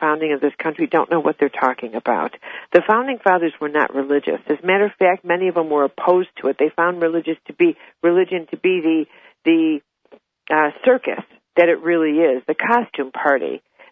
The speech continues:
the, the nonsense mythic costume party that it really is. What they were,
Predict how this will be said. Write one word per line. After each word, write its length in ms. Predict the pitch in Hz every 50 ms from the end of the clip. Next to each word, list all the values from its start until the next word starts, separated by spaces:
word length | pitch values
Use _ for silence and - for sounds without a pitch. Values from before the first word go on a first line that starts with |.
| _
the, 220 | - 160 156 156 - _
the 100 | - 156
nonsense 680 | 156 156 160 170 185 214 226 233 - - 196 170 165 - - -
mythic 400 | 170 180 202 190 - 160 143 -
costume 460 | - - - 180 185 - - 160 139
party 320 | - - 147 135 135 143 135
that 100 | 151 143
it 100 | - -
really 360 | 156 170 175 165 156 147 147
is. 260 | 147 139 104 71 - _ _ _ _ _ _ _ _ _ _ _ _ _ _ _ _ _ _ _ _ _ _ _ _ _ _ _ - -
What 200 | - 180 185 - -
they 180 | 208 214 233
were, 380 | 220 190 175 151 135 110 78